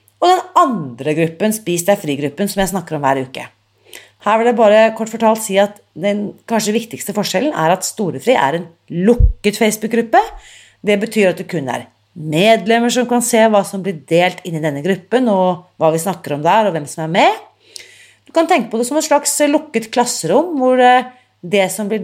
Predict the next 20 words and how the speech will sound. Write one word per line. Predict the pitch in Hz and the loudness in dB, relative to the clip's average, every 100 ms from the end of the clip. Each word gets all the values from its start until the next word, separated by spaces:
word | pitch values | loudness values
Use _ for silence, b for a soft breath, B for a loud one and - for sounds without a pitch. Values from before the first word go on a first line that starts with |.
| 185 | 2
delt | 170 165 | 2 2
av | 190 | -4
kunnskap, | 202 160 - 151 151 156 - | -4 -6 -6 -2 -2 -4 -10
eh, | - 170 165 165 160 160 | -4 0 2 2 0 0
der | 160 175 | 0 0
inne | 151 202 226 | -2 -6 -6
kun | - 151 139 | -8 -8 -8
er | |
tilgjengelig | 139 175 131 123 151 | -6 -4 -4 -6 -4
for | 240 | 0
de | 190 | 0
som | - | 0
er | 208 - - | -2 -2 0
inne | 285 180 135 175 - | 2 2 -2 -6 -2
i | 185 202 175 - - | 0 2 0 -6 -2
rommet | 165 135 165 | -2 0 -2
eller | 160 185 | 0 0
inne | 170 135 | 0 -2
i | |
gruppen. | 147 147 120 | -6 -6 -8